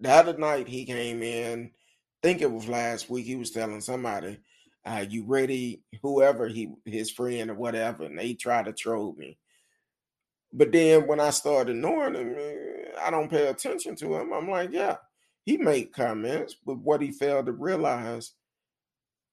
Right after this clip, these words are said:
I'm not about the numbers. Yeah, I would love to have numbers that other people have,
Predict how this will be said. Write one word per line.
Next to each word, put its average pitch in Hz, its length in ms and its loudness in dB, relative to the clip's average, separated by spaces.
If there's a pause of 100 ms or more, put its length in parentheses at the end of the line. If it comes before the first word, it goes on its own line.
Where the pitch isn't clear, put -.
(120)
I'm 359 200 2
not 349 180 2
about 123 480 -2
the 117 80 -10
numbers. 233 800 -8
Yeah, 131 320 4
I - 20 4
would 247 180 0
love 131 360 2
to 123 100 -6
have 117 320 2
numbers 113 520 -6
that 104 180 -4
other 90 180 -2
people 101 380 -8
have, 110 340 -2